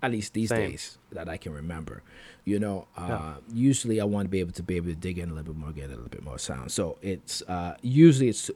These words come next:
Speaker 1: too low most of the time, most of the time. But,
Speaker 2: Yeah.
Speaker 1: uh, you know, anyway, uh, thanks for coming down this monogamous, polygamous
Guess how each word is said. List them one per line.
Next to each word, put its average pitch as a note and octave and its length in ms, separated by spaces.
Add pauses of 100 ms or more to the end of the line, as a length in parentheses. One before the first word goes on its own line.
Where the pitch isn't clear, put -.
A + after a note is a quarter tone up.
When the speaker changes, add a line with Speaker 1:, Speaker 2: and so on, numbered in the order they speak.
(220)
Speaker 1:
too C3 180
low F#2+ 220 (280)
most A#2 280
of G2+ 40
the F#2+ 60
time, C2+ 300 (180)
most F#2+ 220
of - 40
the D2 60
time. - 300 (540)
But, D#2+ 300
Speaker 2:
Yeah. E2+ 200
Speaker 1:
uh, D#2+ 40 (180)
you F#3 120
know, G#2 180 (280)
anyway, A2+ 400 (560)
uh, B2+ 300 (260)
thanks F3 260
for F#3+ 140
coming D3 320
down B2+ 420 (120)
this - 360 (720)
monogamous, A2 840 (1160)
polygamous A#2 720